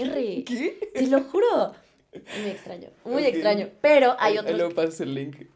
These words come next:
Speaker 1: pero hay otros que son muy buenos, ¿no?
Speaker 2: <laughs>
Speaker 1: Así, te lo voy a pasar el link. Hay otros que son muy buenos que te ayudan a relajarte mucho porque,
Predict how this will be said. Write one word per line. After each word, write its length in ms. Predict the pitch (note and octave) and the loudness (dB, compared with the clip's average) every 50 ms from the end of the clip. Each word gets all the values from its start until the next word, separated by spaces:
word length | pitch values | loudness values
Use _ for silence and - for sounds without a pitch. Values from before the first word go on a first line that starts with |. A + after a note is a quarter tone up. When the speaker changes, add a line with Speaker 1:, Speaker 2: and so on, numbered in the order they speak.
| _ _ _ | _ _ _
Speaker 1:
pero 200 | - C4 C#4 D#4+ | -4 -2 0 2
hay 60 | G4 A#4 A#4+ | 4 4 4
otros 200 | A#4+ B4 B4 A#4+ | 4 0 -2 -4
que 80 | F4+ D4 | -4 -4
son 160 | B3+ B3 B3 | -4 -4 -4
muy 120 | A#3+ B3+ | -4 -6
buenos, 300 | B3+ A3+ G#3 G#3 G#3 G3 E3+ E3 E3+ E3+ | -4 -2 -2 -2 -2 -2 -4 -4 -4 -6
¿no? 280 | G#3 - - G#3+ F#3+ - - | -8 -6 -8 -8 -10 -10 -12
Speaker 2:
<laughs> 40 | - | -14
Speaker 1:
Así, 380 | C4 C4+ - - B3 B3+ A3 F#3+ | -14 -14 -12 -12 -10 -8 -8 -8
te 100 | G3 F3 | -8 -6
lo 60 | F#3 F#3+ | -6 -6
voy 80 | G3 | -6
a 80 | G3+ G3+ | -6 -10
pasar 240 | - - - F#3+ F#3+ | -12 -10 -10 -10 -10
el 160 | F#3+ F#3 E3 | -10 -12 -14
link. 240 | F3 F3 E3+ - - _ _ _ _ | -14 -16 -18 -20 -20 _ _ _ _
Hay 140 | - C#4 D4+ | -8 -8 -8
otros 200 | D4 C#4+ D4+ C#4+ | -8 -10 -12 -10
que 80 | C4+ | -8
son 160 | A#3+ B3 A#3+ A#3+ | -6 -6 -4 -4
muy 100 | A#3+ A#3+ | -4 -4
buenos 320 | A#3 A3+ G#3 G#3 G3+ G#3 | -4 -4 -4 -4 -4 -6
que 140 | G#3 G#3+ G3+ F#3+ | -8 -10 -12 -8
te 120 | F#3+ G#3 | -6 -4
ayudan 240 | G3+ G3+ G3+ G3+ G3 | -4 -2 -4 -4 -6
a 60 | F3+ | -6
relajarte 460 | E3+ E3+ D#3+ D#3 - - F3+ E3+ G3 | -8 -8 -8 -10 -10 -12 -12 -12 -12
mucho 360 | F#3 F3+ F3 E3+ E3+ F#3+ F#3 | -12 -12 -12 -12 -12 -12 -12
porque, 680 | F#3 F3 E3+ E3+ F3 - - D#3 D#3 D#3 D3+ D3+ D3 | -10 -12 -14 -16 -18 -18 -16 -14 -12 -12 -12 -14 -16